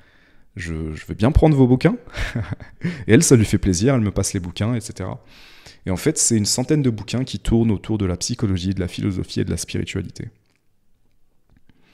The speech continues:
Donc j'avoue que j'ai vendu une bonne partie de ces bouquins, mais j'en ai quand même gardé pas mal. Ça, c'est un premier truc.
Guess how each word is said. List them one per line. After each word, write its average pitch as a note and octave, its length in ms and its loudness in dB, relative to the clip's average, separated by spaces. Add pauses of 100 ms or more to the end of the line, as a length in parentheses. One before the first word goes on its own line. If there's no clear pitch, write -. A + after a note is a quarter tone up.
(500)
Donc G2+ 300 0
j'avoue A2 440 4
que G#2+ 240 2
j'ai F2+ 180 0
vendu G2 500 -2 (420)
une F2+ 80 -4
bonne F2+ 200 4
partie G2 240 0
de - 60 -4
ces A2 100 2
bouquins, C#3+ 380 0 (220)
mais C#3+ 260 4
j'en C3+ 200 6
ai C3 60 4
quand C3 140 6
même C3+ 220 2 (460)
gardé A2 320 2
pas G#2 140 0
mal. D2+ 300 -2 (640)
Ça, - 180 0
c'est A#2 180 4
un G2 160 4
premier G2+ 380 10
truc. - 420 -6